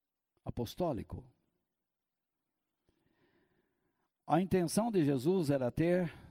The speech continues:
amigos íntimos no momento de profunda tristeza que ele passaria. É muito bom você ter amigos na hora da angústia, não é? Mas que você não esqueça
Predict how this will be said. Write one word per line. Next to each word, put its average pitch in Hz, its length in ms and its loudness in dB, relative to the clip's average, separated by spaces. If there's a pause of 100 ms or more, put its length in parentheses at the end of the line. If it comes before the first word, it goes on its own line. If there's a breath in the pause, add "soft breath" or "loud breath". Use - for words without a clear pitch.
(380 loud breath)
amigos 160 580 0 (100)
íntimos 135 760 -2 (800 soft breath)
no 135 140 -2
momento 156 580 2
de 135 160 -2
profunda 143 540 -2
tristeza 127 760 -2 (340)
que - 100 -10
ele 101 180 -4
passaria. 101 640 -6 (1800 loud breath)
É 165 120 0
muito 190 280 2
bom 156 400 2
você 135 300 -2
ter 143 220 0
amigos 135 440 -2
na 127 120 -2
hora 127 200 0
da 120 120 -2
angústia, 120 580 -2
não 95 180 -4
é? 120 220 -2 (1300 loud breath)
Mas 160 240 2
que 170 120 0
você 160 300 -2
não 190 300 -2
esqueça 160 680 -2